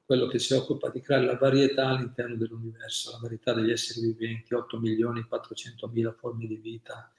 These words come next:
esseri umani, animali, uccelli, insetti.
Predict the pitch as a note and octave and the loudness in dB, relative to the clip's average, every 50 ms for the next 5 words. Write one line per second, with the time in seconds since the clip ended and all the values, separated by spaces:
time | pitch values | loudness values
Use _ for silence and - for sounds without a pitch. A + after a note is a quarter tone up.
0 | _ _ _ - - A2 - - - A#2 A#2 A2+ A2 A2 A2 A2 A2 A2+ A2+ A2+ | _ _ _ -6 -6 -4 -4 -4 -4 -4 -4 -4 -4 -6 -6 -6 -6 -6 -6 -6
1 | A2+ A2 A2 A2 A2+ A2+ A2+ A2 A2 A2+ A2 A2 A2 G#2+ G#2 G#2+ G#2 - - A2+ | -6 -6 -6 -6 -8 -8 -6 -8 -8 -8 -8 -8 -8 -8 -8 -8 -6 -6 -6 -6
2 | A2+ A#2 A2+ A2 A2 G#2+ G#2+ G#2+ G#2+ - - _ _ _ _ - - A2 - - | -4 -2 -2 -2 -2 -2 -2 -4 -4 -6 -12 _ _ _ _ -14 -12 -10 -8 -4
3 | - A2+ A2+ A2 - - - G#2+ | -2 -2 -2 -2 -4 -10 -12 -12